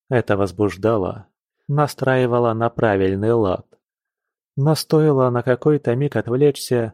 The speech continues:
и в голову снова просочились непрошеные мысли. Ему вдруг померещилась тут, в этой кровати, Вера. Черт бы его побрал! Как будто дух рыжей стервы остался в этой комнате охранять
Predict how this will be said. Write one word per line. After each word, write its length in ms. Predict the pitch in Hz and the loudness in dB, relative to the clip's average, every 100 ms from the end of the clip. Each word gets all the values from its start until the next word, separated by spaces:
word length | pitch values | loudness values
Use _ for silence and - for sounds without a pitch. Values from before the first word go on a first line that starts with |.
| - | -6
и 100 | 110 | -6
в 100 | 113 | 0
голову 440 | 131 127 123 123 | 2 4 4 0
снова 400 | - 117 131 120 | -4 -4 0 -2
просочились 800 | - 113 - 107 - 127 123 - | -2 -4 -4 -4 -2 0 -2 0
непрошеные 720 | 127 - 101 - 104 104 120 | -2 0 -2 0 -2 0 0
мысли. 580 | 127 107 - 98 90 98 _ _ _ _ _ | 0 -4 -4 -6 -8 -10 _ _ _ _ _
Ему 400 | 120 117 143 160 | -6 -2 0 2
вдруг 400 | 139 117 127 131 | 2 2 2 2
померещилась 840 | - 107 104 127 117 - 98 95 - | 0 0 2 0 0 0 0 0 -2
тут, 420 | 120 104 92 _ | -2 -2 -4 _
в 100 | 104 | -2
этой 240 | 104 104 101 | -2 -2 -4
кровати, 760 | - 101 101 101 - 104 95 - | -2 -2 0 -2 -2 -4 -4 -6
Вера. 580 | 110 117 92 87 87 - _ _ _ _ _ _ _ _ | -4 -4 -2 -4 -6 -12 _ _ _ _ _ _ _ _
Черт 520 | - - 107 101 107 | -8 -6 -4 -2 -2
бы 160 | 95 110 | 0 2
его 200 | 104 98 | 2 0
побрал! 720 | 113 101 104 90 87 - _ _ _ _ _ _ | 0 0 0 0 -4 -8 _ _ _ _ _ _
Как 240 | - 120 113 | -2 -2 0
будто 380 | 117 120 120 | 0 2 0
дух 300 | 110 127 - | 2 2 2
рыжей 320 | 120 123 107 104 | 2 2 2 -2
стервы 500 | - 139 123 104 104 | -2 0 0 2 0
остался 480 | - 123 123 - | 0 -2 0 0
в 20 | 110 | 0
этой 220 | 110 110 | 2 0
комнате 540 | - 127 104 101 110 | 0 0 -2 -2 -2
охранять 580 | 104 - 117 113 117 - | -2 -2 -2 0 -2 -2